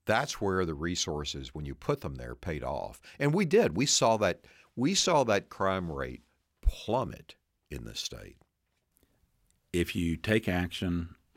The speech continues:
Speaker 2: and lock up really violent people, there's less violence. That's always the way it's been. Again, it's not political in the least. It's a public safety issue. But if you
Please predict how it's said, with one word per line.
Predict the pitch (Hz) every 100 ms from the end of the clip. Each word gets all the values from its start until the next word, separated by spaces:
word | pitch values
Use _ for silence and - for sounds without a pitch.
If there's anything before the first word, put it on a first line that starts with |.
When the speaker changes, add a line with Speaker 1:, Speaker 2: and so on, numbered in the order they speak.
| - - _ _ 76
Speaker 2:
and | 71 65 _ -
lock | 98 98 -
up | 90 82 _ _ _
really | 78 87 92 90
violent | 85 85 82 -
people, | 87 80 73 71 71 _ _ _ _ _ -
there's | 82 76 -
less | 73 69
violence. | - 65 62 60 - - - _ _ _ -
That's | 90 - -
always | 76 85 73 -
the | 73
way | 67
it's | 62 -
been. | 80 69 65
Again, | 71 80
it's | 65 82
not | 78 71
political | 71 69 92 58
in | 69
the | 69
least. | 76 120 175 - - - - - - -
It's | -
a | -
public | - 92 -
safety | - 92 85 71
issue. | - 71
But | 80
if | 78 -
you | 78 76